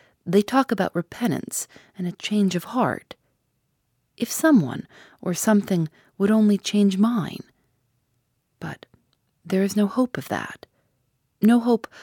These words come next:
of my ever being anything else than what I am, a selfish, willful, mercenary girl. Nor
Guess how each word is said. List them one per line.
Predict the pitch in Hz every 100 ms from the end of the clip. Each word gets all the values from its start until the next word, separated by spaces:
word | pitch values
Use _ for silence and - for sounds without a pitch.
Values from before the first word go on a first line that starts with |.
| -
of | 190
my | 202 202
ever | - 247 220
being | 196 180
anything | 185 196 190 190
else | 190 180 - _
than | - 196 202
what | 208
I | 208
am, | 214 240 151 - - _ _ _ _ -
a |
selfish, | 180 226 202 - 175 - - _
willful, | 175 202 208 - 185 160 - _ _
mercenary | 185 208 208 202 180 151
girl. | 151 - 220 147 - _ _ _ _ _ _ _ _ _ _ _ _ _ 208
Nor | 226 233 214